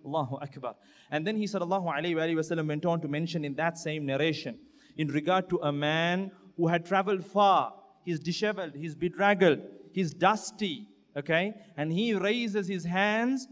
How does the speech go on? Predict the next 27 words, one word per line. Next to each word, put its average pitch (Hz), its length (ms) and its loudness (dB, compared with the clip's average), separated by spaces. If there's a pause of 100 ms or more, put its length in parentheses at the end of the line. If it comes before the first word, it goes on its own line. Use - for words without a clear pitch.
(140)
whilst 196 500 0
مَطْعَمُهُ 202 760 0
حَرَامٌ، 196 640 6
وَمَشْرَبُهُ، 202 640 -2
مَشْرَبُهُ 196 640 0
حَرَامٌ، 196 400 4
وَمَلْبَسُهُ 196 720 0
حَرَامٌ، 196 400 6 (240)
وَغُذِيَ 311 560 6
بِالْحَرَامِ. 214 640 6 (540)
He 226 160 4
raises 269 400 2
his 214 140 -4
hands, 247 640 4 (180)
but 196 100 0
his 220 220 0
food 285 500 6
is 233 280 2
all 240 600 6 (420)
from 220 200 2
haram 220 420 6
sources, 208 520 2
from 190 200 2
forbidden 208 520 2
sources, 220 640 2
impure 233 460 2
stuff. - 420 0